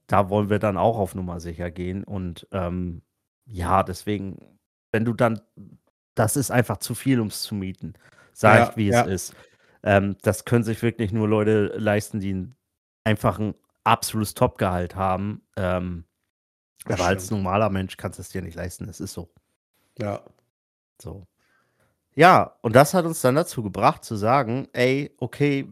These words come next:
Speaker 1: wenn wir schon das Geld ausgeben und wenn wir dann sagen, ey, wir landen irgendwo bei zweitausend Euro, ey, dann lass doch wenigstens gucken, ob wir nicht was kaufen können.
Speaker 2: Mhm.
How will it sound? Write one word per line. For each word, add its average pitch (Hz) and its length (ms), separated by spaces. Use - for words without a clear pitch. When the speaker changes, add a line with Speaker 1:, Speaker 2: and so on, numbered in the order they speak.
Speaker 1:
wenn 131 280
wir 147 120
schon 139 280
das 117 200
Geld 113 240
ausgeben 95 720
und 101 180
wenn 110 160
wir 113 100
dann 110 160
sagen, 113 340
ey, 110 200
wir 98 220
landen 113 440
irgendwo 104 400
bei 104 180
zweitausend 107 680
Euro, 104 560
ey, 107 140
dann 113 160
lass 117 200
doch 110 220
wenigstens 117 540
gucken, - 320
ob 95 200
wir 113 80
nicht 107 200
was 107 200
kaufen 101 380
können. - 240
Speaker 2:
Mhm. 120 440